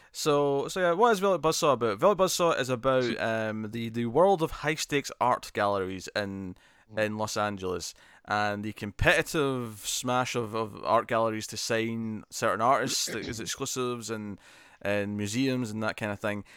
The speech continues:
Speaker 1: And, but the main plot comes from a, a, a random guy who dies. This random dude who worked as a
Speaker 2: Mm-hmm.
Speaker 1: janitor for years, I think.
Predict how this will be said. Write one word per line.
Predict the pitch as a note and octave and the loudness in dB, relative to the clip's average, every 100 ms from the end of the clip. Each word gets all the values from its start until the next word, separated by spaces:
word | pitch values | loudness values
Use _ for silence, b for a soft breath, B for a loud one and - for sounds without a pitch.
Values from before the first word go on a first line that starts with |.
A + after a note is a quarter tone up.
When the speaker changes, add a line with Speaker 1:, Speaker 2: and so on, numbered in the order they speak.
| B B B | B B B
Speaker 1:
And, | A2+ A2+ A2+ A2+ A2 | 0 2 2 0 -2
but | D3 | 4
the | |
main | G#3 A#3+ | 6 6
plot | - D#3 | 4 0
comes | - D3 | -2 -4
from | C#3+ B2 | -2 -2
a, | - A2+ A2 - - - | 0 0 0 -2 -6 -2
a, | G#2+ G#2+ G2 | 0 2 2
a | G#2+ | 2
random | C#3 B3 C#4 G3 | 4 4 4 2
guy | E3 D3 | 4 4
who | C3 | 2
dies. | A#2+ G2+ E2+ - | 0 0 -2 -6
This | G#2 - | -10 -6
random | A#2 B2+ E3 D#3+ D3 B2 | 0 2 2 -2 -2 -4
dude | A#2+ A#2 | -4 -6
who | - A2 | -4 -4
worked | A#2 | -4
as | A2 | -6
a | |
Speaker 2:
Mm-hmm. | G#2+ | -4
Speaker 1:
janitor | A2 A2 G2 | -2 0 -2
for | G#2+ G2+ | -4 -8
years, | F#2+ F#2 F2 E2+ | -6 -6 -6 -8
I | |
think. | F2 E2+ D#2+ - | -8 -8 -8 -14